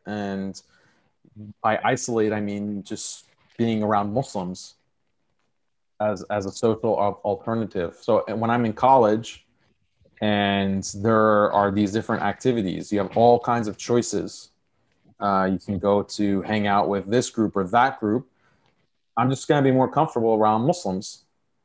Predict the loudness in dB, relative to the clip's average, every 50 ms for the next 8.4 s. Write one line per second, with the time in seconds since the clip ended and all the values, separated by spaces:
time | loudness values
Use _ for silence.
0 | _ _ -10 -6 -4 -4 -2 -2 0 0 0 0 0 -2 -4 -10 -18 _ 0 2
1 | 2 2 2 0 0 -2 -2 -2 -2 -4 -4 -4 -4 -2 -2 -4 -4 -6 -10 _
2 | _ _ _ _ _ _ -8 -6 -4 -4 -4 -2 -4 -4 -6 -8 _ 0 2 2
3 | 2 2 0 -2 -4 -6 -6 -6 -6 -6 -6 -6 -6 -6 -6 -8 -10 -10 -10 -8
4 | -8 -8 -8 -10 -16 _ _ _ _ _ _ _ -14 -10 -6 -6 -6 -6 -6 -8
5 | -10 -8 -8 -6 -4 -2 -2 0 -2 -2 -4 -10 _ _ _ _ _ _ _ -4
6 | -2 -2 0 0 -2 -2 -2 -2 -2 -2 -2 -2 -2 0 -2 -2 0 0 0 0
7 | 0 -2 -4 -6 -4 -2 -2 -2 -2 -2 -2 0 0 0 0 0 -2 -4 -4 -2
8 | 0 2 2 2 0 0 -4 -6